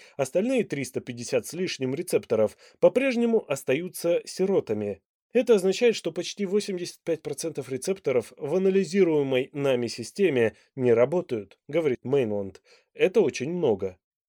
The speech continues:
Такие неутешительные результаты могут объясняться разными причинами. Во-первых, вполне может быть, что Мейнланд и его коллеги пока просто не нашли те пахучие вещества,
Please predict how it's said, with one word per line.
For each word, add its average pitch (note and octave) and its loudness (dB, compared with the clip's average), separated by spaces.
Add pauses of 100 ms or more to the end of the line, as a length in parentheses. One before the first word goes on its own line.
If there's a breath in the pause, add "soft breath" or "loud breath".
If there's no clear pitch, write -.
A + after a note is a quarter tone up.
Такие G#3+ -2
неутешительные G#3 0
результаты F3 -4
могут F3+ -2
объясняться D#3+ -6
разными C3+ -2
причинами. A#2 -2 (240 soft breath)
Во-первых, B2+ 2
вполне A3 0
может B2 0
быть, G#3 -2 (200 soft breath)
что - 0
Мейнланд F3 2
и D#3+ -6
его C3 0
коллеги D3 2 (180 soft breath)
пока F#3 2
просто A3 2
не F#3+ 2
нашли E3+ -2
те A3 4
пахучие C3 -4
вещества, A#2+ 0